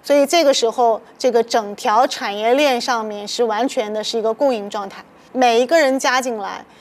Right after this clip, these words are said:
都会加大这个产业链的规模。但是与此同时呢，这条产业链就是很良性，各方都赚钱，各方都是共赢的，完全的共赢。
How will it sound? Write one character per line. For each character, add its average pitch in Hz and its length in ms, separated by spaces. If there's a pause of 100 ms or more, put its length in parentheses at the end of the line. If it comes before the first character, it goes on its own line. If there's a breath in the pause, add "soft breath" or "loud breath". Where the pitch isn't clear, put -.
(180 loud breath)
都 285 140
会 285 180
加 269 240
大 254 220
这 226 120
个 214 120
产 202 200
业 202 100
链 226 180
的 214 80
规 262 180
模。 226 240 (420 loud breath)
但 277 160
是 269 120
与 269 120
此 285 160
同 226 240
时 214 200
呢， 233 120
这 262 120
条 247 140
产 233 200
业 196 80
链 226 240
就 220 100
是 220 120
很 196 240
良 196 200
性， 240 240 (360 loud breath)
各 320 180
方 254 360
都 254 220
赚 247 280
钱， 190 360 (160)
各 277 160
方 262 240
都 269 200
是 247 160 (120)
共 240 160
赢 190 240
的， 190 160 (120)
完 214 180
全 220 180
的 196 80
共 190 200
赢。 190 160